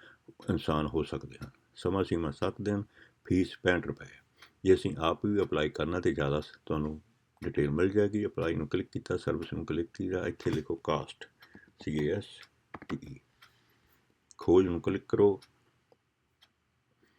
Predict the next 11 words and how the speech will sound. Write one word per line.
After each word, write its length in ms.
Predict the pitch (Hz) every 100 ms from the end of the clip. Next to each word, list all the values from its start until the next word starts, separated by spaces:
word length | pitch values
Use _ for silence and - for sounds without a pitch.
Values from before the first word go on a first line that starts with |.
| _ _ - -
ਇਹ 120 | 82
ਜਨਰਲ 280 | 80 78 73
ਜਾਤੀ 260 | 73 69
ਸਰਟੀਫਿਕੇਟ 600 | 69 85 - - 92 123 92
ਹੈ, 120 | 85
ਇਸ 220 | 90 -
ਨੂੰ 140 | 78
ਦੇਖੋ, 560 | 71 82 - 87 80 82 _ 78
ਨੂੰ 100 | 71
ਕਲਿੱਕ 220 | 90 92
ਕੀਤਾ। 460 | - - 101 98